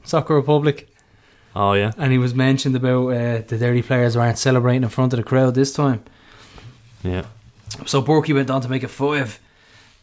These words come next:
Speaker 1: and, uh, get his hat-trick. And this one was pretty much wa-, literally walked in.
Speaker 2: Yeah.
Speaker 1: It was walked in, and, um,
Speaker 2: Yeah, it was a nice ball in behind the defence by Brando. And Trev played across. Shawsey commands the sub at this stage.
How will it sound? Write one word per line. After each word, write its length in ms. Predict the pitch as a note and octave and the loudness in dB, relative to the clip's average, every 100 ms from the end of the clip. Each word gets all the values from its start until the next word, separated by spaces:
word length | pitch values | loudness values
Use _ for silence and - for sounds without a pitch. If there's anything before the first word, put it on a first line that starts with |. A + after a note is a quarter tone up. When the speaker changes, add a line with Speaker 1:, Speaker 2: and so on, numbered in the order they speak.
| - | -8
Speaker 1:
and, 300 | B2 A#2+ A#2+ | -6 -4 -4
uh, 300 | A#2+ A#2+ A#2 | -2 -2 -2
get 180 | C3+ B2 | -2 -4
his 140 | - | -4
hat-trick. 600 | - C3+ - A#2+ - - - | -4 -4 -4 -10 -10 -20 -10
And 200 | B2 A#2+ | -6 -4
this 180 | C3 C3+ | -2 -2
one 140 | A#2+ | -2
was 100 | A#2 | -4
pretty 240 | - D3+ | -2 0
much 240 | C#3 B2+ - | 2 0 0
wa-, 180 | C3+ D#3+ | 0 2
literally 420 | E3 E3+ C3+ G#2+ | 0 0 -2 -4
walked 380 | B2+ C3 C3+ - | 0 0 0 -2
in. 200 | A#2+ G#2 _ _ - - - | -4 -6 _ _ -20 -16 -6
Speaker 2:
Yeah. 220 | G#2 G2+ - | -2 -2 -6
Speaker 1:
It 80 | - | -10
was 160 | A#2+ A2 | -8 -4
walked 380 | C3 C3 B2+ B2 | 0 0 -2 -4
in, 240 | A2+ G#2+ - | -6 -6 -10
and, 280 | A#2+ A2+ A2 | -8 -4 -4
um, 480 | A2+ A2 A2 G#2+ G#2 | -4 -4 -2 -4 -4
Speaker 2:
Yeah, 80 | A2+ | -2
it 40 | |
was 100 | A2 | -2
a 40 | A#2+ | 0
nice 220 | B2 B2 | 0 0
ball 240 | - A#2+ | 0 2
in 80 | A2 | 0
behind 260 | G#2+ A2 G#2+ | -2 -2 -4
the 40 | |
defence 340 | G#2 A2 G#2+ G#2 | -6 -6 -6 -4
by 100 | G#2+ | -4
Brando. 440 | G#2 G#2+ G#2+ G#2 - _ _ _ _ _ _ _ - | -4 -4 -4 -6 -10 _ _ _ _ _ _ _ -12
And 520 | G#2+ G2 G2 F#2+ F#2 - - - - | -8 -6 -6 -8 -12 -20 -20 -20 -20
Trev 400 | - - A#2 A#2 | -10 0 2 0
played 240 | - A2 G2+ | -2 -4 -4
across. 360 | G2+ A2 G#2 - | -6 -6 -6 -4
Shawsey 380 | A#2 A#2+ A2+ G#2 | 0 2 2 0
commands 380 | A2+ G#2 G2+ F#2+ | -2 -2 -2 -6
the 40 | |
sub 280 | - G#2+ G2+ | -8 -8 -6
at 40 | |
this 120 | G2+ - | -8 -6
stage. 320 | G#2 G2 | -8 -8